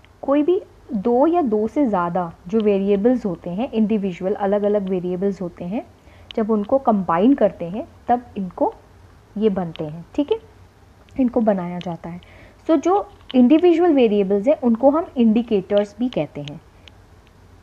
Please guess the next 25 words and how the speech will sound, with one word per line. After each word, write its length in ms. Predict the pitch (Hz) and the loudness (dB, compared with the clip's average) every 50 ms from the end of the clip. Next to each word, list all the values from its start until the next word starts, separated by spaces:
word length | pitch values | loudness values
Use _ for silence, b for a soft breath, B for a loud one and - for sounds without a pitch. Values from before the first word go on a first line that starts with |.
| - - _ - | -20 -20 _ -2
इनको 260 | 214 202 190 - 214 | -2 -2 0 -2 -2
हम 240 | 196 196 254 349 427 - | 0 0 -2 -2 -2 -2
indicators 640 | 254 226 202 214 202 - 185 175 175 185 180 180 175 - | -2 -2 -2 -2 -4 -2 -4 -4 -2 -4 -6 -6 -6 -6
भी 80 | - 254 | -8 -4
कहते 260 | - 185 156 - 165 | -4 -4 -6 -6 -10
हैं। 80 | 170 175 | -10 -8
This 260 | 185 170 220 220 - | -4 -4 -4 -4 -4
is 100 | 254 226 190 175 180 | -6 -6 -6 -6 -4
very 220 | 185 196 226 247 | -2 0 2 2
important, 540 | 240 233 - 226 185 156 - - 254 330 - - | 2 2 0 0 0 0 -2 -2 -4 -4 -6 -8
आप 180 | 208 202 - 220 | -8 -8 -4 -2
याद 260 | 202 185 196 202 214 | 0 0 0 0 -2
रखिए, 180 | 220 - 277 226 | -2 -2 -2 -2
because 240 | 226 220 220 214 220 | -2 -2 -2 -2 -2
ऐसे 220 | 202 190 - 240 | -2 -2 -2 -8
questions 460 | - - 196 185 - - 220 208 202 - - | -2 -2 -2 -2 -2 -6 -8 -8 -8 -8 -6
आ 180 | 180 180 196 | -2 -2 0
जाते 280 | 202 240 233 226 233 247 | 0 0 -2 -2 -2 -2
हैं 160 | 247 247 247 | -2 -2 -2
कि 100 | 240 262 | -4 -4
indicators 640 | - 214 214 208 226 220 - 214 202 - 220 220 226 | -2 0 0 0 0 2 0 0 0 0 -4 -2 -2
आप 120 | 233 233 - | -4 -2 -2
किसको 280 | 233 214 - - 226 | -2 -2 -2 -4 -4
कहेंगे। 400 | 208 190 165 165 170 160 151 - - B B B B B B B B B B B B B - - | -4 -4 -8 -8 -12 -12 -14 -14 -16 B B B B B B B B B B B B B -2 2
So 160 | 269 277 330 | 4 4 4